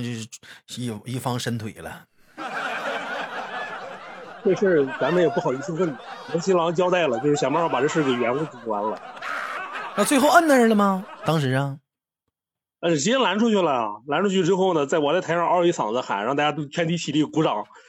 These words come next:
Speaker 2: 然后很多人都看台前了，就没往后看，因为我在最前面能看得见嘛。
Speaker 1: 啊，就大伙儿没发现呢，你用这个鼓掌那个要掌声
Speaker 2: 做到掌声。
Speaker 1: 啊，把这个，把这个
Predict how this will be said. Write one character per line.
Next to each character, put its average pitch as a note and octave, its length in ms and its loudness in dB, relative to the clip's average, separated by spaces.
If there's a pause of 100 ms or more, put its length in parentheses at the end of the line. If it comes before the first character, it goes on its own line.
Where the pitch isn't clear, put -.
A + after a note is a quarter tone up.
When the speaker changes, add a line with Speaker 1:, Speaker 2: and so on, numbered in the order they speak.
(160)
Speaker 2:
然 C3+ 100 0
后 D#3+ 60 0
很 D3 140 -2
多 D3+ 80 4
人 D#3 100 4
都 E3 80 0
看 D#3+ 200 -2
台 C#3+ 140 0
前 C3 220 -2
了， B2 140 0
就 B2 80 -2
没 C#3+ 100 0
往 B2+ 140 2
后 C3 100 -4
看， C3+ 300 -6 (680)
因 D#3 140 2
为 E3 60 4
我 B2+ 100 2
在 D#3+ 100 2
最 D3+ 120 0
前 C#3 120 -4
面 C#3+ 80 0
能 D3 100 0
看 D3 200 -4
得 C#3 60 -6
见 D#3 80 -2 (120)
嘛。 F2+ 120 -14 (280)
Speaker 1:
啊， F#2 460 -6
就 C#3 140 -4 (120)
大 B3 140 6
伙 - 140 -2
儿 - 40 -4
没 F3+ 140 2
发 D#3 220 4
现 E3 240 0
呢， F2+ 260 -4
你 A2+ 220 -4
用 F3 240 0
这 F#3 100 0
个 C#3+ 420 2
鼓 F3+ 220 -4
掌 B2+ 320 2
那 G#2+ 80 -6
个 B2+ 120 -4
要 G#3 140 4
掌 F3 220 4
声 C#3 320 4
Speaker 2:
做 D4+ 100 2
到 A3 140 2
掌 F3 80 -2 (100)
声。 E3 140 2 (320)
Speaker 1:
啊， A#2+ 260 2 (200)
把 C3 120 4
这 F3+ 160 2
个， E3+ 300 2
把 B2+ 140 4
这 G3 160 2
个 C#3+ 520 2